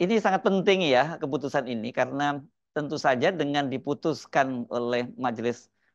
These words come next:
eh, Kehormatan Mahkamah Konstitusi dia melakukan ke-, lagi pelanggaran etik, itu tentu memang, eh, dampaknya cukup sangat serius ini kepada,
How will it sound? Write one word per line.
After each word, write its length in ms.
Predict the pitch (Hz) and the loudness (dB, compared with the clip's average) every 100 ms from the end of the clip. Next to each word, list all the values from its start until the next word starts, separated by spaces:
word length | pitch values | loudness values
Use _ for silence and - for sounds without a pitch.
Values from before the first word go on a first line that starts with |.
| _ | _
eh, 400 | 113 113 113 113 113 | -2 0 2 0 -2
Kehormatan 480 | - 120 120 120 120 | 0 0 2 0 -2
Mahkamah 320 | 117 117 117 | -4 -4 -6
Konstitusi 560 | 113 117 127 123 - 123 113 | -8 -10 -8 -8 -4 -2 2
dia 160 | 123 | 2
melakukan 320 | 120 117 127 | 4 2 0
ke-, 240 | 123 120 - | -4 -6 0
lagi 320 | 113 113 117 | 0 0 -6
pelanggaran 480 | - 117 117 117 117 | -2 0 2 0 0
etik, 400 | 117 113 170 170 | -4 -4 -6 -4
itu 560 | 147 - - 185 185 - _ _ _ | -8 -8 -2 0 0 -8 _ _ _
tentu 480 | 165 160 160 196 | -2 -2 0 0
memang, 880 | 185 165 156 151 143 139 151 180 175 - _ | 0 0 -2 -2 -2 0 0 0 -6 -12 _
eh, 240 | 127 123 | 0 0
dampaknya 720 | 123 117 117 123 139 151 180 - | 2 2 2 2 0 -2 -4 -6
cukup 320 | _ 139 127 | _ -6 -6
sangat 240 | - 131 185 | -6 -6 2
serius 240 | 196 - | 2 2
ini 80 | 131 | -4
kepada, 480 | 120 120 113 120 | -4 -2 0 0